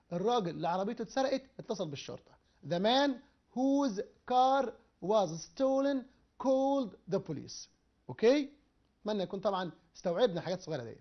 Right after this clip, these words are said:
When the robber ordered the hostages،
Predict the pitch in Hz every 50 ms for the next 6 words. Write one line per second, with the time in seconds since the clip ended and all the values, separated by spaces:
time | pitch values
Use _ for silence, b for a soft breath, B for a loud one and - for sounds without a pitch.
0 | _ _ _ _ _ _ _ _ _ _ _ _ _ b b b b b b b
1 | b b b 220 285 302 269 254 240 214 262 311 269 190 233 254 277 262 - -
2 | - 233 262 277 254 196 156 139 180 180 147 - - 160 156 190 156 185 254 269
3 | 269 269 - - 180 139 135 - - 170 -